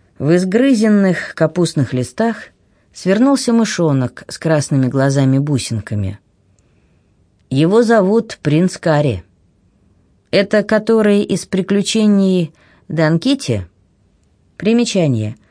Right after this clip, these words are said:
Серия популярных у японских детей комиксов, созданных художником Кейдзо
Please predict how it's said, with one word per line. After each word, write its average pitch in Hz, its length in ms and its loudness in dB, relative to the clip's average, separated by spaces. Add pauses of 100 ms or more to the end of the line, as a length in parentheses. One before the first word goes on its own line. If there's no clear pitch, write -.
(220)
Серия 247 460 0
популярных 180 840 0
у 156 40 2
японских 156 680 -2
детей 135 340 -2
комиксов, 208 720 -2 (280)
созданных 202 720 0
художником 190 1000 0 (460)
Кейдзо 190 800 0